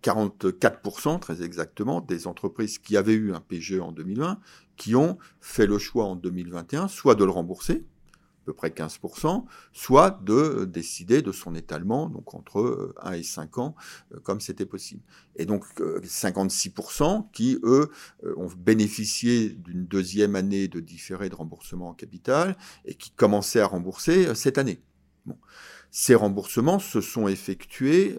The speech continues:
euh, sans difficulté particulière. Alors, ça veut pas dire que le point, le, le sujet est réglé, parce que, bah, ce sont des remboursements mensuels.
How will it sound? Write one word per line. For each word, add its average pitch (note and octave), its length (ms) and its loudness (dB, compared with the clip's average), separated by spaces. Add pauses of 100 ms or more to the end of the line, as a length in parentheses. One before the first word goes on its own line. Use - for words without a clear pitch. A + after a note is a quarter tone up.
euh, - 80 -6
sans C#3 380 0
difficulté G2+ 1160 0
particulière. B2 680 -6 (1000)
Alors, - 100 -20
ça E2+ 140 -6
veut F2+ 80 -2
pas F2+ 140 -2
dire A2+ 320 0 (180)
que G2+ 80 -4
le F2 280 -2
point, F#2 480 -8
le, F2 200 -8
le E2+ 140 -12
sujet F2+ 360 -6
est F2 60 -8
réglé, C3+ 340 4
parce - 300 -12
que, F#2+ 240 -2
bah, D#2+ 140 -10
ce - 160 -14
sont F2+ 180 -12
des E2+ 80 -10
remboursements E2+ 580 -10
mensuels. F#2 640 0